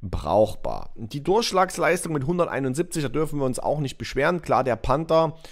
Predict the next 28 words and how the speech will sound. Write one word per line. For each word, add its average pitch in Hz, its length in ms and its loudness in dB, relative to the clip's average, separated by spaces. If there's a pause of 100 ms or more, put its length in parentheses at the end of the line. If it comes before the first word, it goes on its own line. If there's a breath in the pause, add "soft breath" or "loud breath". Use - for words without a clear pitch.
(340 loud breath)
ähm, 120 320 0
ist 131 220 -2
da 117 360 4
on 117 280 2
top, - 340 2 (320 soft breath)
aber 139 160 4
die 139 140 -2
grundsätzlichen 165 720 0
Durchschlagsleistungen 143 1120 0
auf 110 240 -2
Tier 123 200 0
sieben 151 600 0
Medium 131 500 0
sind 147 300 -2
nicht 143 220 -4
so 156 220 4
überragend. 123 760 4
Da 104 60 2
ist 127 180 0
hunderteinundsiebzig 135 720 -2
tatsächlich 135 440 -4
schon 131 160 0
ein 110 160 -2
Wert, 123 260 0
der 104 200 0
relativ 127 680 0 (760 loud breath)
gut 175 300 2
ist. - 380 -10